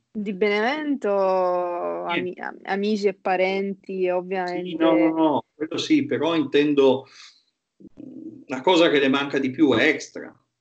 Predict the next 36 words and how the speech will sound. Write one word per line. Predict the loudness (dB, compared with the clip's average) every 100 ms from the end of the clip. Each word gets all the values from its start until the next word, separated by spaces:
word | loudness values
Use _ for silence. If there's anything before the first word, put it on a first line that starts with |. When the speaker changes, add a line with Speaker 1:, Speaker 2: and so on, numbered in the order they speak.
| _ _ 0
Speaker 2:
Extra | 0 0 -6 -8
nel | -8 -12
senso | -6 -6 -6 -4 -4 -2 -4
Speaker 1:
No, | -4 -4 -2 0
io | 2 2
ovviamente | 2 -2 -6 -4 -6
ho |
vissuto | -8 -12 -8 -8 -4 -4
la | -4
mia | -4
adolescenza | -2 -2 -4 -6 -8 -8 -8 -6 -4 -2 -2
e | -2
il | -4
resto | -6 -6 -8 _ -8
a | -8
Napoli, | -8 -6 -6 -6 -6 -8 -10
quindi | -8 -6 -4 -6 -6 -8 -8
Speaker 2:
Vabbè, | -4 -2 -2
allora | -2 -2 -2
Speaker 1:
a, |
Speaker 2:
di | -4 -4
Speaker 1:
a | -2
Speaker 2:
Napoli. | 0 0
Speaker 1:
me | 0
manca | 0 -2 -4 -4
Napoli, | -4 -4 -4 -6 -8 -12 -14
cioè | -8 -8
manca | -6 -8 -10 -8 -8
Speaker 2:
Sì, | -6 -8
Speaker 1:
la, | -8 -8 -8 -8 -8
Speaker 2:
cosa | -6
le | -6
Speaker 1:
la, | -4
Speaker 2:
manca? | -4 -6 -10 _ _ _ _ _ _ _
Speaker 1:
la, |
la, | -8